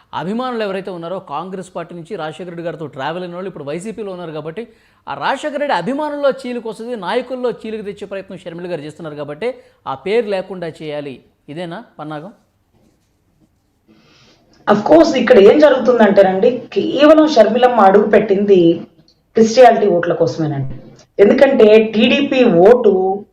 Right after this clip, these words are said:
Speaker 2: ఎట్టి పరిస్థితుల్లో చీలే పరిస్థితి లేదు. చంద్రబాబు గారు అరెస్ట్ అవ్వకముందు,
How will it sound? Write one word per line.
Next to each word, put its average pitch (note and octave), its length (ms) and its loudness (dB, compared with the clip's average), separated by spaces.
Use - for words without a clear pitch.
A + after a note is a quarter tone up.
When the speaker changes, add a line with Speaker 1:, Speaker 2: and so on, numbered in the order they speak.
Speaker 2:
ఎట్టి A#3 440 4
పరిస్థితుల్లో G3+ 460 4
చీలే G3+ 320 2
పరిస్థితి D#3+ 380 0
లేదు. C#3 220 -4
చంద్రబాబు C4 380 4
గారు A#3 140 8
అరెస్ట్ A3+ 300 4
అవ్వకముందు, D#4 640 4